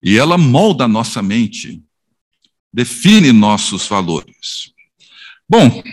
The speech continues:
avançando, porque o nosso tempo também tá correndo,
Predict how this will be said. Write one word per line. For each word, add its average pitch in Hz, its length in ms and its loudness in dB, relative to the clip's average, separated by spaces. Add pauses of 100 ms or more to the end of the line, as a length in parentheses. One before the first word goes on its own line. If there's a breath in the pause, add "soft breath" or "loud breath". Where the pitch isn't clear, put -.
(480)
avançando, 170 680 0
porque - 160 -8
o 135 60 0
nosso 123 340 -4
tempo 117 280 -4
também 107 360 -2
tá 98 440 -4
correndo, 175 680 0